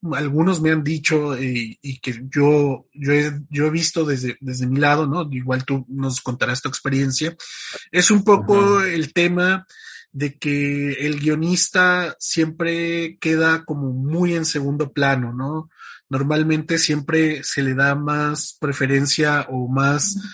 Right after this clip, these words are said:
Speaker 1: laureles o lo que se pueda decir en, alrededor de, de la producción a un director, incluso a un productor,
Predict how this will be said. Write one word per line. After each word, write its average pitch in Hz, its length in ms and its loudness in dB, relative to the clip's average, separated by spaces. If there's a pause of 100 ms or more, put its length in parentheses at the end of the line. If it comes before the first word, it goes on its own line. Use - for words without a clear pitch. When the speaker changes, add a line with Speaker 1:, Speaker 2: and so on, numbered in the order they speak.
(440)
Speaker 1:
laureles 139 760 4
o 135 40 -2
lo 123 160 -4
que 127 140 -6
se 127 200 -2
pueda 151 360 2
decir 147 380 2
en, 127 320 -2
alrededor 131 720 2
de, 147 200 2
de 135 120 -2
la 127 160 -4
producción 131 460 -2
a 135 100 0
un 131 120 0
director, 151 600 4
incluso 135 380 -4
a - 20 0
un 143 60 -6
productor, 143 600 0